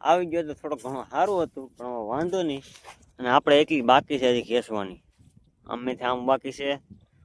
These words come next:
આ બધી ખેંચાઈ ગયેલી છે, થોડીક અહીંયા બાકી છે. અને સોયાબીન હોત આવી ગયા, હવે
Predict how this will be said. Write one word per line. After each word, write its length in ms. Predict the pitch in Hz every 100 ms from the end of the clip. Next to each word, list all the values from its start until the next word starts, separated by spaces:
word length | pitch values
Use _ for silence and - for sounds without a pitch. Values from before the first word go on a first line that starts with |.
| _ _ _ -
આ 140 | 117
બધી 280 | 123 135 123
ખેંચાઈ 300 | 135 135 135
ગયેલી 240 | 135 139 139
છે, 80 | 143 _ _ _ _
થોડીક 340 | - 123 127 123
અહીંયા 260 | 135 120
બાકી 240 | 120 110 98
છે. 120 | - _ _ _ - _ _ _ _ _ _ - - _ _ _ _ _ _ _ _ _ _ _ _ _ _ _ _ _ _ _ _ _ - -
અને 200 | 135 -
સોયાબીન 500 | 151 180 185 185 185
હોત 140 | 175
આવી 300 | 156 143 110
ગયા, 160 | 110
હવે 80 | 101